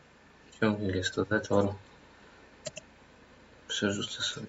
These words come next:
dobra. O.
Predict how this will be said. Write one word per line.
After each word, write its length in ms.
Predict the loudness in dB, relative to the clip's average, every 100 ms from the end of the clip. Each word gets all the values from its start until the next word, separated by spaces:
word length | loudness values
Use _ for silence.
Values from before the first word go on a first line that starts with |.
| -6
dobra. 480 | -4 -4 -6 -10 -12 -20 -20 -20 -20 -20 -20 -20 -20 -20 -20 -20 -20 -20 -20 -20 -20 -20 -20 -20 -20 -20 -20 -20 -20 -20 -20 -20 -20 -20 -20 -20 -20 -20 -20 -20 -20 -20 -20 -20 -20 -20 -20 -20 -20 -20 -20 -20 -12 -2
O. 120 | -2